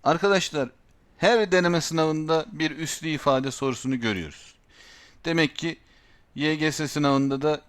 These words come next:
görmemiz ihtimalimiz yüksek olan bir soru. "Yirmi yedi tane üç üzeri eksi x artı bir var." diyor. Bunlar yirmi yedi tane ise yirmi yedi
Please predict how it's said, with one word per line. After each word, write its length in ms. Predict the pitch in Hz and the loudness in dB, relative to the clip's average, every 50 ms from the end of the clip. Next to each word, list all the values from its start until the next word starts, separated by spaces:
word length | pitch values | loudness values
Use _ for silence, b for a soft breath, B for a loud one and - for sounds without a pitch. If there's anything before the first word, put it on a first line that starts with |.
| _ - | _ -8
görmemiz 580 | 127 139 139 143 143 143 143 147 147 147 147 - - | -2 -2 0 0 0 0 0 0 0 0 -2 -4 -4
ihtimalimiz 720 | 139 135 123 - - 143 139 135 131 135 139 147 135 120 | -6 -6 -6 -4 -2 0 2 2 2 2 0 -2 -2 -4
yüksek 380 | 120 120 - - - 135 - 127 | -4 -4 -4 -4 -6 -4 -2 0
olan 260 | 117 113 107 101 92 | 0 0 0 0 -2
bir 40 | 87 | -6
soru. 340 | - - 95 107 139 147 | -6 -8 -8 -8 -8 -8
"Yirmi 420 | 147 120 120 135 165 165 180 185 185 | -8 -4 -2 0 0 0 0 0 0
yedi 220 | 185 190 190 208 | 0 0 -2 -4
tane 400 | - - 165 156 156 165 175 175 | 0 2 2 2 2 0 -2 -4
üç 240 | 175 175 170 - - | -6 -8 -10 -8 -6
üzeri 400 | 165 151 151 147 143 165 180 175 b b b b b b | -4 -2 0 0 0 0 -2 -4 b b b b b b
eksi 380 | 143 156 165 - - - 170 175 | -4 -4 -4 -4 -4 -4 -4 -4
x 160 | 170 - - | -4 -4 -2
artı 360 | 151 147 151 147 - 160 151 | 0 2 2 0 0 -4 -4
bir 120 | 165 175 165 | -2 -2 2
var." 280 | 156 147 135 120 98 | 4 4 4 4 2
diyor. 280 | 101 110 139 160 - - B B B B B B B B _ - | 0 -2 -2 -4 -6 -12 B B B B B B B B _ -4
Bunlar 240 | 165 190 214 214 | 0 2 2 2
yirmi 320 | 196 185 190 202 208 220 220 | 2 0 -2 0 0 2 2
yedi 200 | 214 214 - - | 2 0 0 2
tane 240 | 208 208 202 202 196 | 2 4 4 4 2
ise 320 | 185 - - 196 196 - b b b b b b b b - | 0 0 0 0 0 -2 b b b b b b b b -14
yirmi 500 | 139 139 147 175 196 208 202 202 202 202 | -12 -6 -2 -2 0 0 0 0 0 0
yedi 500 | 202 202 196 190 190 196 180 214 214 | 0 -2 -2 -2 -2 -2 -4 -6 -10